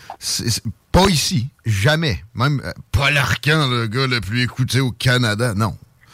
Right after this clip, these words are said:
C-, mais ça arrive, euh, ça arrive à Paris. Euh, et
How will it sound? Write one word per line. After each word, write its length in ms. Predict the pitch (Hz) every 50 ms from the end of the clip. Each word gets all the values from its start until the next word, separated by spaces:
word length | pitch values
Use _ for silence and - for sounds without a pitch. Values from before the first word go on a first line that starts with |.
| - - - - _ _ - - - - _ - -
C-, 200 | - - - -
mais 120 | 113 113 104
ça 160 | - - 120
arrive, 280 | 107 104 113 127 110 98
euh, 260 | 87 80 76 58 -
ça 140 | - - 78
arrive 180 | 90 92 101
à 60 | 85 73
Paris. 220 | 87 87 104 117 - - - - - - - - _ - -
Euh, 80 | 101 98 85 - _ _ -
et 340 | 110 113 117 117 117 117